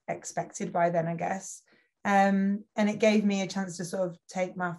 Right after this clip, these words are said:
foot off the gas in terms of the preparations I was in the very middle of, um, at that point last March. Um, and then as we started to get closer to events coming back, for me, my only, my first event to travel abroad to was in,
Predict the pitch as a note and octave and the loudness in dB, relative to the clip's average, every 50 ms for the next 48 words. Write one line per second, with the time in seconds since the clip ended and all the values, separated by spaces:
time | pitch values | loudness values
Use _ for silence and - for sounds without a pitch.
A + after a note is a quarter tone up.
0 | - - F3+ E3+ - F#3 E3+ - - E3+ F#3 G#3 G#3+ G#3+ G#3+ - - F3+ F3+ E3+ | -6 -6 -6 -4 -4 -6 -6 -6 -6 0 2 2 2 2 0 -4 -6 -6 -6 -6
1 | - F#3 F3 E3+ F3+ E3+ E3+ D#3+ - F#3+ F3 F3+ G3 G3 G3+ G#3 A3 G3+ F#3 F3+ | -4 -4 -4 -2 -4 -4 -6 -4 -4 -4 -4 0 0 0 0 2 0 0 2 2
2 | E3+ F3 F3 F#3 F#3 F3+ F3+ F#3 F3+ - - G3+ G3 F3+ F3 F#3 F#3 F#3 F3+ E3+ | 2 0 0 0 -2 -2 -2 -4 -6 -8 -14 -14 -12 -8 -2 2 2 2 2 2
3 | E3+ F#3 F#3+ F#3+ F#3 F3+ F3 F3 F#3+ F#3+ - - _ - - _ _ _ _ _ | -2 -2 -2 0 0 2 2 2 2 2 0 -8 _ -20 -20 _ _ _ _ _
4 | F#3+ F#3+ F#3 F3+ F3+ F#3 F#3+ F3 F#3 F#3 F#3 - - F3+ F3+ F3+ F3+ F3+ F3+ E3 | 4 6 6 6 4 0 0 0 0 -2 -2 -4 0 0 0 2 0 -2 -4 -4
5 | - - G3 F#3 F3+ E3+ D#3+ E3+ F#3 G#3 - - - - - _ _ _ _ _ | -4 -4 -2 0 0 0 0 -2 -4 -8 -10 -16 -20 -20 -20 _ _ _ _ _
6 | _ _ _ _ - G#3 G#3 G#3 G#3 G#3 G#3 G3+ - G#3+ G#3+ G#3 G#3+ A3 A3+ A3 | _ _ _ _ 4 6 6 6 6 4 2 0 2 4 6 8 8 8 8 8
7 | G#3+ G#3+ G#3+ - - A3+ G3+ G3+ G3+ G#3 G3+ - - G#3 G3+ G3+ - - - - | 8 8 6 4 0 -2 -2 -2 -2 -2 -2 0 2 0 0 0 -4 -10 -6 -2
8 | G#3 F#3+ - - - - G3 F#3 F3+ E3+ - F#3 F3 F3 - F#3+ F3+ F3+ F3 F#3 | -2 -2 -2 -4 -2 0 0 0 0 -2 -6 -8 -8 -6 -4 -2 0 0 2 2
9 | F#3+ F#3+ F#3 - - - F#3+ F#3 F3+ F3 E3+ F#3+ F#3 F#3 - _ _ - - F#3 | 0 0 0 -6 -8 -6 -4 -2 -2 0 0 0 0 0 -4 _ _ -8 -4 -2
10 | F#3 G3+ G3+ F#3+ F3+ F3 F3+ F#3+ F#3+ F3+ F3+ F3 - F3 F3 E3 - G#3+ G3+ G3 | 0 2 2 2 2 2 2 2 0 0 -2 -4 -2 -4 -4 -2 0 0 -2 0
11 | G3 G3+ F3 F#3 F#3 E3+ E3+ - D#3+ - G3+ F#3+ F3+ F3+ F3 E3+ F3+ F#3+ F#3+ F#3 | -2 -2 -2 0 0 0 -4 -6 -6 0 0 0 2 2 0 0 0 -2 -2 -2
12 | F#3 - - F3 E3+ F3+ F3 F#3+ F#3 F3+ F3+ E3+ | -2 -2 -2 0 0 0 0 0 -2 -2 -2 -4